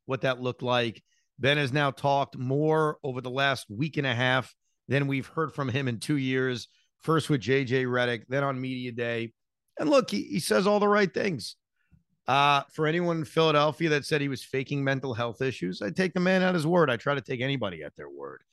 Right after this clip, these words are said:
He had mental health issues. He's in a much better place now. He also had a back issue. You're not performing elective back surgery, so he clearly had a back problem. Um, I'm not concerned about him missing a year.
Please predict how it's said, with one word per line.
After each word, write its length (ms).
He 80
had 100
mental 320
health 300
issues. 340
He's 160
in 60
a 40
much 260
better 180
place 380
now. 260
He 80
also 220
had 80
a 80
back 320
issue. 440
You're 80
not 160
performing 440
elective 480
back 240
surgery, 440
so 160
he 100
clearly 300
had 120
a 20
back 320
problem. 540
Um, 460
I'm 220
not 300
concerned 540
about 240
him 180
missing 320
a 40
year. 420